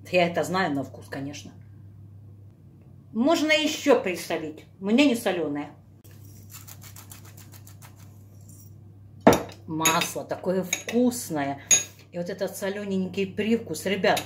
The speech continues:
ну это может быть. Вы посмотрите, это продаётся в магазинах. И оно не стоит пять копеек. Я даже была пару раз в гостях, и подавали вот такие бутерброды. И все кушали нормально всё.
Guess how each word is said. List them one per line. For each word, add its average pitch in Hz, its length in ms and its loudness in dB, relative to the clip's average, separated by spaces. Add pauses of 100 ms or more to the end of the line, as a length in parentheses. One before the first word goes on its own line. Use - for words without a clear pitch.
ну 214 120 2
это 285 220 4
может 277 600 6
быть. 190 380 2
Вы 247 80 0
посмотрите, 285 680 2
это 233 140 2
продаётся 254 580 2
в - 20 2
магазинах. 220 640 0 (320)
И 214 40 2
оно 254 160 8
не 311 140 6
стоит 311 480 4
пять 233 220 4
копеек. 175 540 -2 (680)
Я 240 160 6
даже 269 240 6
была 247 220 6
пару 226 280 6
раз 196 200 2
в 170 40 -8
гостях, 262 480 2
и 233 40 -8
подавали 190 460 2
вот 190 120 0
такие - 260 -4
бутерброды. 170 580 -6
И 294 60 2
все 427 200 4
кушали 427 580 6
нормально 403 580 0
всё. - 320 -10